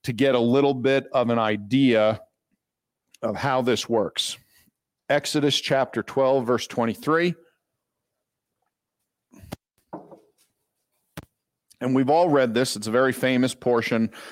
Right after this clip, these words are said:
of the Bible. It's talking about the Passover.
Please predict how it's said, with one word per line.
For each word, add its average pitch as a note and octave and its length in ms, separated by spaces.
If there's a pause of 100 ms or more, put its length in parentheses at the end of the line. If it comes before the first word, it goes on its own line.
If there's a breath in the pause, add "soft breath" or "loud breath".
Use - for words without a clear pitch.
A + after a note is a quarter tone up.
(120 loud breath)
of A2+ 160
the A2 60
Bible. A#2 420
It's - 140
talking A2+ 340
about G#2 460 (240 loud breath)
the - 60
Passover. B2 760